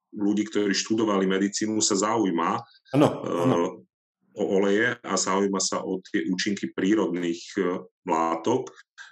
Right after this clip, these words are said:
Speaker 1: čo je skvelé, pretože práve oni sú veľmi častokrát lak-, lakmusový papierik. Áno, že ľudia majú, tá dôvera, samozrejme, v niekoho, kto to študoval.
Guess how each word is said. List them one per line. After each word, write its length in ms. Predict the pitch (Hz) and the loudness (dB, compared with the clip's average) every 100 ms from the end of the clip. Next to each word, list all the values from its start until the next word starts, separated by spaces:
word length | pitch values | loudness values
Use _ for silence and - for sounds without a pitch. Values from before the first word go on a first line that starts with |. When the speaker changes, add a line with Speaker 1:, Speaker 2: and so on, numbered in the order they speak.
| _ | _
Speaker 1:
čo 320 | - 113 113 | 0 2 4
je 160 | 110 107 | 4 4
skvelé, 480 | - - 107 98 - | 0 0 0 0 -2
pretože 560 | 76 76 85 90 80 - | -4 -2 0 2 -2 -4
práve 300 | _ 95 98 | _ -2 0
oni 320 | 98 107 113 101 | 0 0 0 0
sú 500 | - - 101 98 98 - - | -2 0 2 2 0 -6 -12
veľmi 300 | 98 101 95 | -4 -2 -2
častokrát 500 | 95 92 - 107 101 | -2 -4 -4 -2 0
lak-, 240 | 101 98 - | 0 -2 -4
lakmusový 640 | 101 - 107 - 107 101 | -6 -4 -2 -2 0 0
papierik. 500 | 95 87 - 85 - - - _ _ _ | 0 -4 0 -2 -2 -10 -20 _ _ _
Áno, 160 | 82 90 | -6 -2
že 160 | 92 | 2
ľudia 300 | 95 101 101 | 2 4 2
majú, 260 | 101 98 98 95 98 | 2 2 0 -4 -14
tá 160 | 95 95 | -6 -2
dôvera, 460 | 95 110 120 104 104 - - | 2 2 2 0 -4 -12 -16
samozrejme, 640 | - 95 98 95 95 95 | -6 0 0 2 2 0
v 260 | 95 - 90 | -2 -10 -2
niekoho, 560 | 95 95 95 - 98 - | 0 0 -2 -2 -2 -2
kto 480 | - 98 92 - - _ _ _ _ | -2 0 0 -2 -10 _ _ _ _
to 80 | 98 | -2
študoval. 880 | 87 - 101 127 107 80 92 131 | -2 0 0 2 2 2 0 0